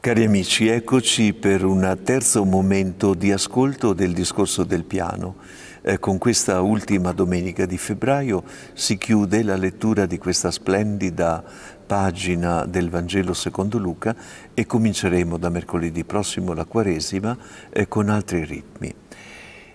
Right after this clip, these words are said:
Quest'ultima parte del discorso del piano è introdotta dalla liturgia con alcuni consigli presi dal libro del Siracide, che è un libro molto recente,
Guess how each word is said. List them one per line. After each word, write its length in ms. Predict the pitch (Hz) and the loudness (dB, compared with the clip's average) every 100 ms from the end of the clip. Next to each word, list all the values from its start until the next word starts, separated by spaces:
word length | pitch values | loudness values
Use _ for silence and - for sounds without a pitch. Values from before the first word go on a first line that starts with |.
| - - - _ | -20 -20 -20 _
Quest'ultima 640 | - 127 - 185 143 95 | -2 0 0 2 2 2
parte 500 | - 95 90 - 92 | 2 0 0 0 0
del 180 | 85 85 | 0 -2
discorso 480 | 85 82 104 92 - | -2 -2 -2 0 -2
del 200 | 85 92 | -2 -2
piano 460 | - 139 160 139 - | 0 0 2 0 0
è 60 | |
introdotta 680 | 110 113 117 117 107 87 90 | 0 0 -2 0 0 0 -2
dalla 300 | 82 85 82 | 0 2 2
liturgia 640 | 82 87 104 101 143 165 | 0 -2 -2 -2 0 2
con 180 | 151 104 | 2 2
alcuni 420 | 101 107 139 147 | 2 2 0 0
consigli 840 | 104 - 131 - 101 82 85 104 143 - - - | 0 -2 -2 -2 -4 -4 -4 -4 -4 -8 -20 -8
presi 520 | - 107 90 90 123 | 0 2 4 2 0
dal 180 | 98 92 | 0 0
libro 360 | 92 107 101 98 | 2 0 0 0
del 180 | 87 | 0
Siracide, 800 | 82 - 90 76 76 - 85 95 - - - - | -2 -2 -2 -2 -2 -4 -2 -4 -4 -16 -20 -14
che 120 | - | 0
è 20 | 113 | 2
un 120 | 95 | 2
libro 520 | 98 90 98 90 87 | 0 0 0 0 -2
molto 300 | 92 95 87 | -4 -4 -4
recente, 680 | 78 82 - 87 80 82 139 | -4 -4 -2 -2 -4 -2 -2